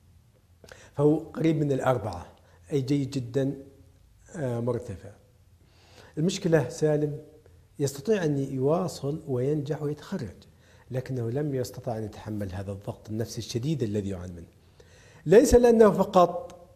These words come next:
آه، يحصل على درجة أو درجات، آم،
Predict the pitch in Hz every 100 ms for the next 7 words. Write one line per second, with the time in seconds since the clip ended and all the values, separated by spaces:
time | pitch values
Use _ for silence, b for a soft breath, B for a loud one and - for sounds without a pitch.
0 | _ _ _ _ _ _ _ _ _ _
1 | _ _ - 147 139 135 165 175 - 160
2 | 156 139 139 139 123 156 156 139 131 127
3 | 107 - - - 135 120 131 127 117 139
4 | 143 - - 127 117 110